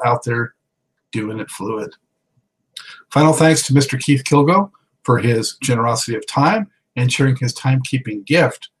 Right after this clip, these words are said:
with us all. Also, sincere, sincere, sincere,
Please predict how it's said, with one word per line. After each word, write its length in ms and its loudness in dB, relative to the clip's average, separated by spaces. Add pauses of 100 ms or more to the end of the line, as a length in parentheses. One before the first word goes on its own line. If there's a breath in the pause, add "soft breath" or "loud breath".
(240)
with 200 -4
us 180 0
all. 360 2 (880 loud breath)
Also, 280 4
sincere, 440 2 (180)
sincere, 720 0
sincere, 720 -4